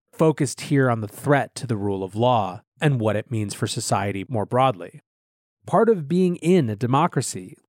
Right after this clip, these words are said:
like the political system we theoretically have, is that you are allowed to protest. Now, if you protest and you break laws while doing it, you get arrested and you stand trial. That's how this works. You don't get threatened with extrajudicial seizure of your financial assets.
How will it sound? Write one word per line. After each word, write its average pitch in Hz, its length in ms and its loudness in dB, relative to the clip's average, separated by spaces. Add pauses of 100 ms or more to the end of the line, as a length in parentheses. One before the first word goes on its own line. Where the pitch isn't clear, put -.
(120)
like 139 380 0
the 156 80 2
political 139 440 0
system 123 400 -2
we 120 100 -2
theoretically 104 480 -4
have, 135 560 -2
is 131 100 -6
that 131 180 -4
you 139 240 0
are 151 120 2
allowed 156 420 2
to - 80 0
protest. - 720 -2 (400)
Now, 107 160 -4
if 104 120 -6
you 120 60 -4
protest 156 580 0
and 127 100 -4
you 120 80 -4
break 117 280 -2
laws 123 340 0
while 113 100 -4
doing 110 340 -2
it, 180 140 -2
you 170 100 -6
get 123 180 -2
arrested 110 440 -4
and 120 100 -4
you 135 60 -4
stand 104 320 -10
trial. 120 360 0
That's 107 220 -12
how 120 100 -2
this 127 200 -4
works. - 500 -2 (500)
You 123 100 -2
don't 143 160 2
get 170 160 0
threatened 165 520 0
with 131 200 2 (100)
extrajudicial 127 880 -2
seizure 117 500 -2
of 107 120 -6
your - 80 -8
financial 131 600 -4
assets. - 640 -6